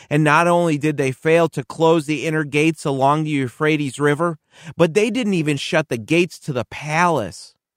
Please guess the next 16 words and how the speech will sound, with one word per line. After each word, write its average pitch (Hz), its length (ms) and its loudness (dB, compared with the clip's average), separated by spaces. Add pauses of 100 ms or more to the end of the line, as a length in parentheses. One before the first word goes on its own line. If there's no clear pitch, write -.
(880)
The - 40 -18
Persians, 131 680 -4 (560)
they 127 80 -8
just 123 120 -12
walked 131 300 2
right 143 200 0
underneath 139 420 -2
the 131 140 -2
outer 123 200 0
gates, 120 340 -6
went 139 280 -2
in 120 240 -4 (260)
through 151 220 0
the 135 180 0
inner 131 160 0
gates, 113 460 -6